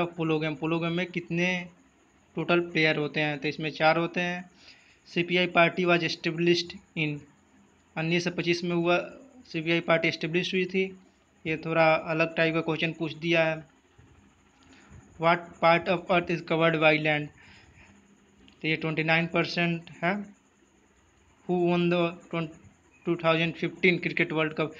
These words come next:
तो जो लोग क्रिकेट देखते हैं उन लोगों को तो मालूम ही होगा कि ऑस्ट्रेलिया ने दो हज़ार पन्द्रह का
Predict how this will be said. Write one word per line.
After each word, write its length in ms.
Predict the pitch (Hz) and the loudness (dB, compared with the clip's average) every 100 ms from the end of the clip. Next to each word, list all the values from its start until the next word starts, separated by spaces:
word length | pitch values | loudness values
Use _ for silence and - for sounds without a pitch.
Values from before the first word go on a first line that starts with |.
| - - _ - | -20 -20 _ -4
तो 240 | 156 156 | 0 0
जो 160 | 151 165 | 0 0
लोग 160 | 170 160 | 0 0
क्रिकेट 260 | 156 170 | 0 2
देखते 340 | 170 160 - 170 | 2 0 -2 -2
हैं 80 | |
उन 140 | 165 165 | 0 0
लोगों 120 | 160 | -2
को 60 | 160 | -2
तो 100 | 160 | -2
मालूम 340 | 160 160 165 | 0 0 0
ही 60 | 165 | 0
होगा 240 | 165 165 | 2 2
कि 120 | 165 | 2
ऑस्ट्रेलिया 400 | 156 165 160 160 | -2 -2 0 0
ने 180 | 160 190 | 0 -2
दो 240 | 220 185 160 | -4 -4 -2
हज़ार 120 | 160 | -2
पन्द्रह 300 | 156 160 160 | -2 -4 -2
का 180 | 160 | 0